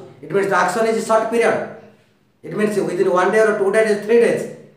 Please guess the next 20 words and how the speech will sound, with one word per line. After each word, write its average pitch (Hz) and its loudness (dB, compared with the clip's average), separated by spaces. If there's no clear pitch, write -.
I 156 -8
must 185 -4
complete 190 0
my 190 -2
traveling, 208 0
my 175 -4
visiting, 220 0
my 190 -4
going 202 2
to 202 -2
କଟକ। 196 -4
I 165 -8
must 202 0
reach 214 2
or 170 -4
arrive 196 0
or 170 -6
approach 226 2
at 220 2
କଟକ - 0